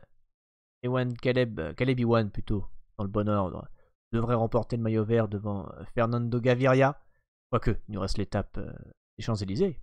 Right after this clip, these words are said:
peut-être, euh, que ça va changer. Le maillot à poids rouge donc échouera à Bob Jungels, c'est désormais officiel.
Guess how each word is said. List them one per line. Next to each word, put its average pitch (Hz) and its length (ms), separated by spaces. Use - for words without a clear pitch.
peut-être, - 380
euh, - 200
que 113 80
ça 107 140
va 101 80
changer. 101 420
Le 139 60
maillot 160 180
à - 20
poids 151 160
rouge 147 180
donc 151 420
échouera 127 600
à 107 220
Bob 127 260
Jungels, 120 380
c'est - 240
désormais 107 420
officiel. 113 720